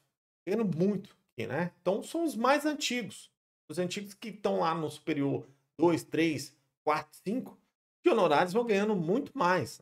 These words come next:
né? Então, eu quero aqui te falar do, dos procuradores com, ali com base de treze anos. Foi no último concurso lá de dois mil e onze.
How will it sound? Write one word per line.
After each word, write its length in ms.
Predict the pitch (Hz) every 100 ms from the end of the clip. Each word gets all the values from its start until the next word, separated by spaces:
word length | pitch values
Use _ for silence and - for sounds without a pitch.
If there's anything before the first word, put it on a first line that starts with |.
| -
né? 280 | 160 214 -
Então, 320 | 185 214 220 - _ _ -
eu 140 | 175
quero 160 | 185 170
aqui 220 | - -
te 280 | - - 196
falar 560 | 196 190 160 226 - _
do, 500 | 151 180 233 - - _ _ _ _ _ _ _
dos 200 | 196 226
procuradores 640 | 220 214 190 139 185 214 -
com, 240 | 285 311
ali 180 | 233 226
com 220 | 226 214
base 340 | 156 175 185 190
de 120 | 208
treze 420 | 190 196 196 220
anos. 400 | 175 143 - _ _ _
Foi 100 | -
no 140 | 208 196
último 300 | 202 190 196
concurso 640 | 208 196 - 175 185 - _ _ -
lá 340 | 147 175 - _ _ _ -
de 260 | 185 180 - _ _
dois 240 | 180 180 120
mil 320 | 139 165 180
e 120 | 180
onze. 400 | 151 143 120